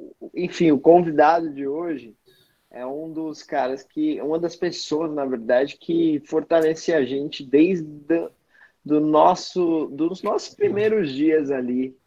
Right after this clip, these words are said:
Posso estar enganado, mas talvez seja até no primeiro dia. É, enfim, contribui no desenvolvimento cultural de muita, muitas crianças, muitos,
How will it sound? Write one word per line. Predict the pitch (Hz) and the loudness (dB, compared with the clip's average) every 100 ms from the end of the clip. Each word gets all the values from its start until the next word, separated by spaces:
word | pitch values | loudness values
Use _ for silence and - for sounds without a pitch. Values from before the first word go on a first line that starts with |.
| _ _ _ _ | _ _ _ _
Posso | 143 151 | -12 -10
estar | - 160 | -8 -6
enganado, | 156 139 139 160 160 | -2 0 2 0 -2
mas | 156 | -8
talvez | 156 156 135 143 156 | -4 -2 -2 -4 -4
seja | - 151 160 | -4 -4 -4
até | 160 151 | -4 -4
no | 151 | -4
primeiro | 151 156 160 143 151 165 156 135 | -4 0 0 4 8 8 6 2
dia. | 117 120 123 117 117 _ _ _ _ _ | 0 2 2 0 -4 _ _ _ _ _
É, | - 123 127 127 123 120 117 113 101 104 _ _ _ | 0 2 2 0 -2 -4 -6 -10 -12 -20 _ _ _
enfim, | - 139 - 160 156 123 104 _ _ _ _ - | -16 -16 -12 -8 -4 -6 -6 _ _ _ _ -2
contribui | 139 147 165 139 143 156 156 147 127 | 0 4 4 4 4 4 4 2 2
no | 135 | 0
desenvolvimento | 135 139 151 147 139 131 135 139 135 135 127 110 - _ _ _ - | 0 0 2 2 2 2 2 0 0 0 0 -2 -10 _ _ _ 0
cultural | 175 202 196 - 190 143 123 127 156 185 _ _ _ _ _ | 2 2 0 2 6 8 6 4 0 -6 _ _ _ _ _
de | 117 127 | -14 -12
muita, | 127 127 131 143 165 165 156 147 131 120 110 85 | -10 -12 -12 -12 -12 -10 -4 0 0 0 -2 -6
muitas | 62 123 147 151 151 | -8 -6 -6 -6 -8
crianças, | - 127 117 131 147 135 | -4 -2 0 -2 -2 -4
muitos, | 117 123 135 151 - 143 131 117 107 | -4 -4 -4 -6 -4 0 2 0 -2